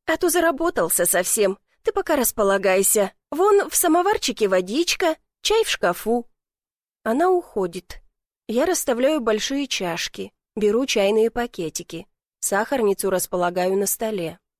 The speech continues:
Спустя минут пять слышу причитание Виолы Гавриловны за дверью, затем дверь распахивается, и в прихожую вваливается массивная фигура моего нового соседа.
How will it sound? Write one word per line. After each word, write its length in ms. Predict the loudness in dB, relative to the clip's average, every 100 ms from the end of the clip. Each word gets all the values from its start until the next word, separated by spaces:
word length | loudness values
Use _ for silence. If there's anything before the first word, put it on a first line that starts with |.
| _ _ _ _ _ _ _ _
Спустя 480 | -10 -2 -2 2 4
минут 440 | 6 6 6 2 0
пять 300 | 0 2 0
слышу 380 | 2 2 0
причитание 640 | 0 -2 -2 0 2 4 2
Виолы 380 | 0 0 0 0
Гавриловны 640 | 0 2 2 2 4 2
за 160 | 0
дверью, 500 | -2 2 0 2 -2 _ -6
затем 420 | 0 0 2 0
дверь 240 | 2 2
распахивается, 880 | 4 0 0 -2 -2 -2 0 2 0
и 80 | -2
в 80 | -2
прихожую 540 | -2 0 0 0 0
вваливается 680 | 0 0 0 0 0 0 0
массивная 560 | 0 0 0 2 2
фигура 400 | 2 -4 0 2
моего 380 | 2 2 2 0
нового 420 | 2 0 0 -2
соседа. 680 | -2 0 -2 -2 -2 -4 -10